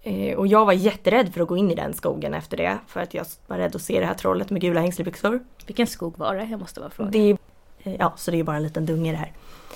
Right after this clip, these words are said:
Speaker 1: Eh, egentligen, det är väl in-, inte så att man kan kalla det en skog ens en gång. Det är lite träd mellan en skola och deras hus. Eh, men i alla fall, sen frågade jag honom om det här för, ja, ett par år sedan,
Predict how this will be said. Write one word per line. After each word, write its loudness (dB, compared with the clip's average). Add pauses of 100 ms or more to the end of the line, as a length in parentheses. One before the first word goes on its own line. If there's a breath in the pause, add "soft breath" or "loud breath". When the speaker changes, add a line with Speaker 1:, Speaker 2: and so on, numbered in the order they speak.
(600 loud breath)
Speaker 1:
Eh, -2
egentligen, 0
det 0
är -2
väl -2
in-, -4
inte 0
så 4
att 2
man 0
kan -4
kalla -2
det -2
en -2
skog -2
ens -6
en -6
gång. -4 (120)
Det -4
är 2
lite -2 (100)
träd 2
mellan -2
en -2
skola 0
och -4 (360)
deras -8
hus. -8 (1300 soft breath)
Eh, -6
men 6
i 6
alla 6
fall, 2
sen 0
frågade 2 (280)
jag 4
honom 0
om -2
det -2
här 0 (440)
för, -2 (360)
ja, -4
ett -12
par 0
år 4
sedan, -4